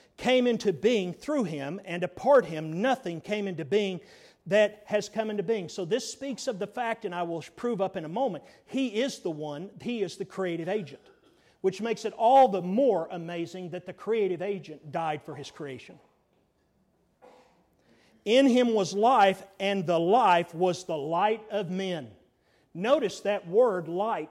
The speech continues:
is capitalized in your Bible. But he speaks of it. Jesus is the light. What was the first word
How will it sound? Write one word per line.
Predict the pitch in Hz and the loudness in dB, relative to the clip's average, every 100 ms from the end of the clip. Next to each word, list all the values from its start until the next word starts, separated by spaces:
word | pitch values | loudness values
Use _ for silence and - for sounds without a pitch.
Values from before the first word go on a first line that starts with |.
| - | -10
is | 202 - | -10 -10
capitalized | - 220 185 156 147 147 175 - | -6 -6 -6 -8 -6 -8 -10 -12
in | 170 | -12
your | 160 | -10
Bible. | 165 202 180 107 - _ _ _ _ _ _ _ _ | -8 -8 -10 -14 -20 _ _ _ _ _ _ _ _
But | 190 | -6
he | 202 | -6
speaks | 190 - 254 285 247 175 | -8 -10 -6 -6 -6 -8
of | 151 | -10
it. | 147 | -10
Jesus | - 254 196 190 233 | -10 -8 -8 -6 -4
is | 190 | -4
the | 185 | -4
light. | 180 220 220 - _ _ _ _ | -4 -4 -6 -14 _ _ _ _
What | 156 220 262 | -2 0 2
was | 226 - | 0 -2
the | 160 | -10
first | - 233 240 240 196 | -6 0 0 -2 -6
word | 214 220 151 147 | -2 -2 -4 -10